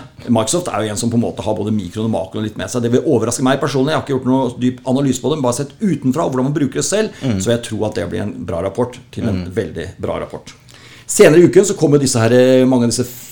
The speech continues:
Speaker 1: fangaksjene.
Speaker 2: Ja, torsdag
Speaker 1: Ja.
Speaker 2: har vi en kjempespennende
Speaker 1: Torsdag, torsdag kommer Facebook, Amazon, Apple og Alphabet.
Speaker 2: Mm.
Speaker 1: I tillegg har vi også denne her, eh,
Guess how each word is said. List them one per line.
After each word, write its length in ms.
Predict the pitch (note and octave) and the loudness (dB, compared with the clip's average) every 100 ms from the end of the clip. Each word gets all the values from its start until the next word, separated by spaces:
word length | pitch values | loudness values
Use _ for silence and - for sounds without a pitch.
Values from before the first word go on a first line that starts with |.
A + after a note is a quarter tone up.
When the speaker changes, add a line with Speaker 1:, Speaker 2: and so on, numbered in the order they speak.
| - | -10
Speaker 1:
fangaksjene. 400 | A2 G2+ - F#4 - A#2+ | -6 -6 -8 -12 -12 -4
Speaker 2:
Ja, 100 | C#3 C#3 | -2 -4
torsdag 180 | - A#2+ C#3+ | -6 0 2
Speaker 1:
Ja. 100 | D3 | 2
Speaker 2:
har 80 | G#2+ | 0
vi 80 | G#2 | -2
en 80 | |
kjempespennende 440 | G#2 G#2 - C#3 D3 | -4 -6 -2 6 6
Speaker 1:
Torsdag, 260 | - - A2 | 6 0 0
torsdag 280 | D3 E3 G#3+ | -2 -2 -2
kommer 180 | D3+ E3 | -2 -4
Facebook, 480 | - D#3 D#3 G3 G3 - _ _ - | 0 -2 2 0 -2 -10 _ _ 0
Amazon, 560 | C#3+ D3 E3 E3 F#3 - - _ - - | 2 2 2 2 0 -8 -20 _ -20 0
Apple 460 | F3+ D3+ - E3+ D3+ - - | 0 0 2 2 2 -4 -4
og 240 | C3+ C#3+ C#3+ | 2 2 2
Alphabet. 460 | A#2+ B2 A#2 - - | -2 -2 -4 -6 -6
Speaker 2:
Mm. 220 | A2 F2+ F2 - _ | -4 -4 -10 -20 _
Speaker 1:
I 80 | D#3 | -4
tillegg 480 | D3+ - D3+ C#3+ F3 | -2 0 2 2 2
har 160 | B2+ | 2
vi 60 | C3 | 2
også 240 | A#2 - C3+ | 2 0 -2
denne 180 | A#2 A2 | -2 0
her, 160 | A2 | 0
eh, 240 | A#2 A#2 | 2 2